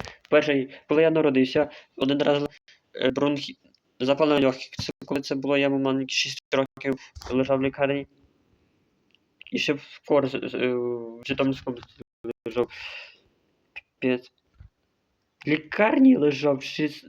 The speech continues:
одинадцять днів, блін. Прикиньте, одинадцять днів. Запаленням легким я хворів. Я одинадцять днів в школу не ходив. А ні, в суботу-неділю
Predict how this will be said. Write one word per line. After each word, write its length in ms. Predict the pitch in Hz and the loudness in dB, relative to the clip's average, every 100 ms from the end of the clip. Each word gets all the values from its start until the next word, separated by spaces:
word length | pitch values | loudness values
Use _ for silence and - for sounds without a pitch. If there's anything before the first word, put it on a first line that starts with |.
| - | -10
одинадцять 560 | 127 151 175 156 143 | -2 0 2 0 -2
днів, 340 | 139 147 139 - | -2 0 0 0
блін. 220 | 127 117 _ _ _ _ _ _ | -6 -6 _ _ _ _ _ _
Прикиньте, 560 | 147 131 160 147 - - - | -12 -6 -6 -6 -8 -8 -4
одинадцять 460 | 139 175 165 - | 0 0 -2 -8
днів. 320 | - 135 113 - _ | 0 0 0 -6 _
Запаленням 480 | 127 135 147 147 135 | -2 0 0 0 0
легким 300 | 127 - 123 | 0 -2 -4
я 100 | 123 | -4
хворів. 420 | 120 123 123 113 _ _ _ _ _ _ _ _ _ _ _ _ _ _ _ _ _ _ _ _ _ - - - 131 | -2 -2 -2 -4 _ _ _ _ _ _ _ _ _ _ _ _ _ _ _ _ _ _ _ _ _ -20 -20 -16 -6
Я 380 | 131 156 165 | 2 4 4
одинадцять 420 | 147 160 165 160 143 | 4 2 0 -2 0
днів 160 | 156 | 0
в 60 | 147 | 0
школу 340 | - 165 139 | 0 2 4
не 120 | 127 | 2
ходив. 340 | 127 123 113 - _ _ - | 0 -4 -6 -8 _ _ -4
А 100 | 139 | 0
ні, 180 | 139 117 | 2 2
в 180 | 113 - | 0 -8
суботу-неділю 1200 | 143 156 165 175 165 160 139 127 120 113 113 | -2 0 0 0 0 2 2 2 0 -2 -8